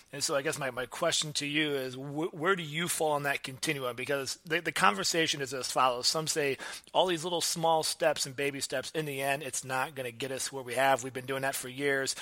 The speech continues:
The only way to transform education is to no longer reform and just start from scratch, build a culture literally from ground zero, and, and take it that way, because you, that way you can bring the people and the community resources that you need. So,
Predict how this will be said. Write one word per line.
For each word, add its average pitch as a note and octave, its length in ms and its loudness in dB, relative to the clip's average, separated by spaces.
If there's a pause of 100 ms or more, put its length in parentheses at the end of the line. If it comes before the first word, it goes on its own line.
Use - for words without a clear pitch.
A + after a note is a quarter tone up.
(200)
The C3+ 180 -10
only D#3 300 2
way C#3+ 320 6
to C3 240 -4
transform C#3 680 2
education B2+ 720 -2 (220)
is A#2+ 180 0
to C#3+ 160 -2
no C3+ 160 2
longer B2+ 400 0
reform A#2+ 640 0
and B2 140 -4
just - 320 2 (540)
start C3 400 2
from C#3 160 -2
scratch, B2+ 480 4 (160)
build C3+ 200 2
a C3 60 0
culture B2+ 400 -2
literally C3 280 0
from B2+ 220 -4
ground B2 280 2
zero, B2 440 0 (260)
and, A#2 220 -8
and A#2+ 200 -8
take C#3+ 280 4
it B2 100 -2
that B2+ 260 6
way, A#2+ 160 0
because A2+ 380 -6
you, A#2+ 120 -8 (220)
that C3 220 8
way B2+ 140 2
you A#2+ 120 -4
can A#2 200 -12
bring B2+ 220 0
the A#2+ 60 -6
people B2+ 460 -4
and A#2+ 100 -6
the A#2 60 -10
community B2+ 380 -8
resources A#2 500 -6
that A2+ 220 -6
you A#2 60 -10
need. A2 300 -8
So, A#2+ 280 0